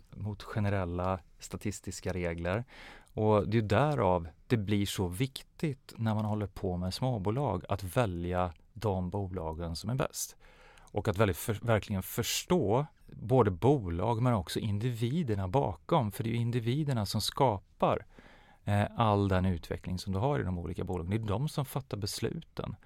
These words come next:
De kan göra affärsmodeller både bättre men också s-, mycket, mycket sämre genom bra eller dåliga beslut. Eh, och det,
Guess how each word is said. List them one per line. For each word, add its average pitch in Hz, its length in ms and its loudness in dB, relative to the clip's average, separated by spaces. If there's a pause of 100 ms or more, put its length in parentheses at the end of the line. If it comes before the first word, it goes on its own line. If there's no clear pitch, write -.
(160)
De - 140 -2
kan 127 140 -2
göra 160 120 0
affärsmodeller 120 580 0
både 101 240 -2
bättre - 500 -4
men 123 120 0
också - 300 -4
s-, - 140 -6
mycket, 101 240 -4
mycket - 240 -4
sämre - 540 0 (280)
genom 98 320 2
bra 85 340 0
eller 95 120 -4
dåliga 95 400 -4
beslut. - 360 -2
Eh, 101 400 2
och - 240 -2
det, 107 240 2